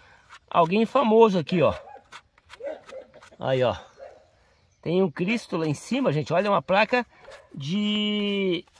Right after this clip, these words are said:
de latão, gente. Olha que coisa linda aqui, ó. Mas dá uma olhada no detalhe aqui, gente. Olha, uma pessoa aqui carregando uma lata.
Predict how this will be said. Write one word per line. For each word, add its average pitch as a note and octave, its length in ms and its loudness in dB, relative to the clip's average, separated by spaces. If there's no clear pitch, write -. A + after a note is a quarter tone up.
de C#3 200 -4
latão, A#3+ 500 6
gente. C#3 320 0
Olha F#3 200 4
que C4+ 140 -8
coisa B3 320 2
linda A#3+ 340 0
aqui, A#3 300 0
ó. - 120 4
Mas E3 460 0
dá D3+ 160 4
uma A3 100 0
olhada G3+ 540 2
no F#3+ 160 -4
detalhe F#3+ 500 2
aqui, E3 200 -4
gente. A2 280 0
Olha, G#3 240 4
uma D#3 180 -2
pessoa F3 400 2
aqui D3+ 140 -8
carregando F3 440 2
uma D#3 160 0
lata. G#3 500 0